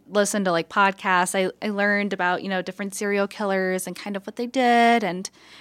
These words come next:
the psychology behind it. Um, so I thought it was really weird because these people were,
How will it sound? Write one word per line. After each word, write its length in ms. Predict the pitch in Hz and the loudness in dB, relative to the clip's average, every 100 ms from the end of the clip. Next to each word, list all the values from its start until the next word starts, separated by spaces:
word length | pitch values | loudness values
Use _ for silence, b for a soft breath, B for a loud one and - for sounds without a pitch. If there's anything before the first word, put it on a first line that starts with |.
| B | B
the 80 | - | -8
psychology 640 | 208 233 - 202 208 196 196 | 0 0 2 2 2 0 -4
behind 480 | 185 196 185 180 | -4 -2 -2 -2
it. 340 | 180 180 175 185 _ | -2 0 -2 -6 _
Um, 560 | - 185 180 175 180 175 b b b b b _ _ _ _ _ _ B B B | -4 0 0 0 -4 -8 b b b b b _ _ _ _ _ _ B B B
so 180 | - 220 | -6 0
I 120 | 214 | 0
thought 440 | 208 196 202 220 214 | 2 4 4 4 0
it 140 | 214 | -2
was 400 | 202 190 185 196 | 0 0 -2 -4
really 240 | - 196 190 | -4 -2 -2
weird 360 | 185 185 175 | -6 -8 -8
because 220 | - - 196 | -10 -12 -6
these 160 | 202 | -6
people 280 | - 214 220 | -8 -8 -6
were, 180 | 214 | -6